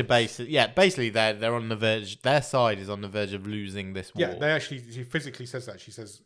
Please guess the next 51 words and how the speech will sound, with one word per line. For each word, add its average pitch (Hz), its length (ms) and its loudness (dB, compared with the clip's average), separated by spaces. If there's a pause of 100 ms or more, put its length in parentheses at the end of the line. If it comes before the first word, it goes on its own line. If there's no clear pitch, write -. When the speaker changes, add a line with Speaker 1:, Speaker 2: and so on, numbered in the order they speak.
(280)
Speaker 1:
"A - 60 -18
few 196 160 0
sites 156 240 2
have 127 80 -6
been 120 140 -6
bombed. 113 480 -8
The 123 260 -6
enemy 147 240 0
are 127 160 -2
only 139 180 -4
a 123 40 -6
few 139 240 -8
days 127 160 -2
away 117 140 -4
from 104 160 -14
here, 127 320 -4 (360)
and 107 100 -14
we 110 100 -8
are 113 140 -4
about 113 360 -4
to - 80 -14
lose 104 340 -12
this - 240 -16
war. 92 220 -20
This - 160 -18
Speaker 2:
Yeah. - 80 -16
Speaker 1:
is, - 140 -20 (100)
this - 180 -20
is 95 80 -20
the 98 160 -20
end. 92 360 -18 (600)
Um, 104 260 -16
but 120 120 -10
we 131 80 -8
do 151 140 0
have 120 140 2
one 135 300 -2
last 123 240 -4
option. 92 460 -14 (1040)
Uh, 127 40 -4
it 117 120 -10
could 123 160 -12
change 120 340 -8
everything 147 440 -2
and 117 240 -10
even 127 280 -10
end 120 300 -10
the 110 180 -12
war." 90 300 -20 (240)
Speaker 2:
Yeah. - 160 -10 (760)
Speaker 1:
Um, 101 220 -14